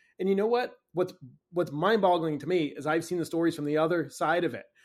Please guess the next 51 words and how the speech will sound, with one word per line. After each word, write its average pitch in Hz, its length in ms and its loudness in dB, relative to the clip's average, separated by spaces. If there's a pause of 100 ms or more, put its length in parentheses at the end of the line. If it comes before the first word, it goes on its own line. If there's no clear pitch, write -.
(160)
which - 320 -4 (420)
there 202 100 6
have 196 60 6
been 196 140 2
properties 180 480 2
that 147 80 0
have 147 140 -4
sat 175 340 -2
on 175 80 -2
the 170 80 -2
market 175 340 0
for 143 140 -10
six - 380 -8
months 156 480 -6
that 151 180 -2
all 180 160 6
of 170 60 2
a 160 40 -4
sudden, 156 560 -2
out 165 240 4
of 185 60 4
the 180 80 2
blue, 175 460 8 (240)
two 196 200 4
offers 180 360 4
come 185 180 -2
in 190 160 2
on 151 140 0
the 147 100 -2
same 170 460 -2
day 135 260 -2 (560)
and 170 240 -2
no 185 220 6
one 185 200 4
believes 165 380 2
the 151 160 0
agent. 160 460 0
And 156 120 -2
they 165 100 2
can 190 120 -2
even 185 240 0
be 180 140 2
upfront 185 480 -2
about 120 320 -4
it. 101 100 -10
If 139 160 -12
they 156 100 2
had 175 160 4
a 180 60 0
platform 170 500 2
like 147 220 0